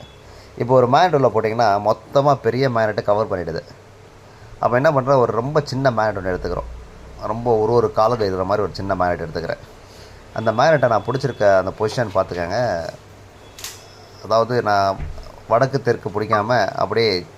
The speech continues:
சின்ன முனையை மட்டும் பிடிச்சிருக்கேன். அந்த மேக்னெட் என்ன பண்ணுறேன்னு பார்த்தீங்கன்னா, கீழே மேலே அசைக்கும் போது ஒரு பக்கம் எரியுது, ஒரு பக்கம் வந்து அணையுது. அதே மேக்னெட்டை நான் தலைகீழ மாத்துனேன்னு சொன்னா,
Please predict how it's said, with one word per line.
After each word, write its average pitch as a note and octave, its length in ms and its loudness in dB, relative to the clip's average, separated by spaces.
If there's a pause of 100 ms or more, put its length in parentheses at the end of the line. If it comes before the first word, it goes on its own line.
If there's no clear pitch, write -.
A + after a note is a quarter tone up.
(100)
சின்ன B2 360 0
முனையை G#2 340 -2
மட்டும் F#2+ 280 -4
பிடிச்சிருக்கேன். F2+ 360 -6 (880)
அந்த A#2 120 0
மேக்னெட் D3 220 4
என்ன C#3 160 4
பண்ணுறேன்னு B2 300 -4
பார்த்தீங்கன்னா, A2+ 400 -2
கீழே C3 320 2
மேலே A2+ 240 4
அசைக்கும் G2 340 0
போது F2 220 -6 (1120)
ஒரு C3 180 0
பக்கம் C#3+ 280 0
எரியுது, A#2+ 500 0 (500)
ஒரு A#2 300 4
பக்கம் A2 500 0
வந்து A#2+ 80 0
அணையுது. F#2 400 0 (840)
அதே D3+ 300 2
மேக்னெட்டை C#3+ 540 2
நான் C3 200 0
தலைகீழ C3 460 2
மாத்துனேன்னு A2+ 300 2
சொன்னா, A2 400 -2